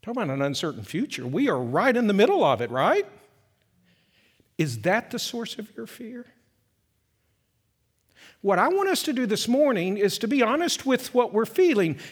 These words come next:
and we need to trace back to where the source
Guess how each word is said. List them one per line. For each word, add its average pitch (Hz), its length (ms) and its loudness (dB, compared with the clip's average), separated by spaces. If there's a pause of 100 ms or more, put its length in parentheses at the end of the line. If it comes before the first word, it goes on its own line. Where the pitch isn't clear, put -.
and 202 180 4
we 311 160 4
need 320 360 4
to 233 280 2
trace 294 560 2
back 247 800 0
to 226 160 4
where 254 420 2
the 247 140 0
source 262 480 0